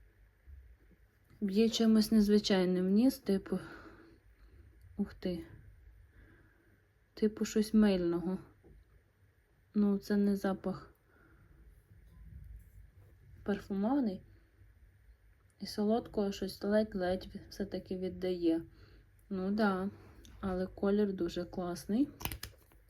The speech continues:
М, нічого поки що не можу сказати, яка це помада і як вона заявлена, хоча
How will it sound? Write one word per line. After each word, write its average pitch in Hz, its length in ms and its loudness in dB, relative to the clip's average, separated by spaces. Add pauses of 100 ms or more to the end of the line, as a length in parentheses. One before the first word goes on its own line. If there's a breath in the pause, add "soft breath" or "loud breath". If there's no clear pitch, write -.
(2250 loud breath)
М, 202 220 2
нічого 196 420 0
поки 196 300 -6
що 202 140 -4
не 196 100 2
можу 196 220 2
сказати, 214 640 -4 (1080 soft breath)
яка 190 500 -4
це 170 220 -6
помада 190 580 -4
і 190 160 0
як 190 240 -4
вона 190 200 2
заявлена, 208 680 0 (100)
хоча - 320 -8